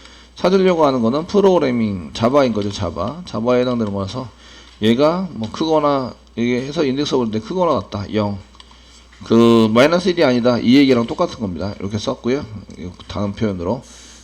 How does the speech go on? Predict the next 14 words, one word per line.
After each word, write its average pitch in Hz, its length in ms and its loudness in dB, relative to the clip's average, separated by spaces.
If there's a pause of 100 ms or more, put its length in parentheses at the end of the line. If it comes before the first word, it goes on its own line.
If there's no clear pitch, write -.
(160)
요걸 143 260 6
그대로 143 300 4
쓰셔도 170 280 -2
됩니다. 98 420 -4 (100)
이렇게 127 260 -2
먼저 117 240 0
처리를 160 400 -4
하고, 233 460 2 (640)
처리를 170 320 2
하고 220 380 2
처리된 175 340 0
결과 107 420 0
숫자로 165 360 0
나오죠. 110 400 -4